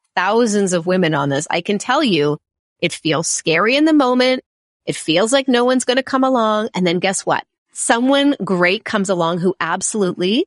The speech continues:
one hundred percent fits the description of your dream client. It may take a couple days, a couple weeks, but they will come.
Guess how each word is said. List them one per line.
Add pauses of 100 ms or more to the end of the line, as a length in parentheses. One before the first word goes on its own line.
(140)
one
hundred
percent
fits
the
description
of
your
dream
client. (400)
It
may
take
a
couple
days,
a
couple
weeks, (340)
but
they
will
come.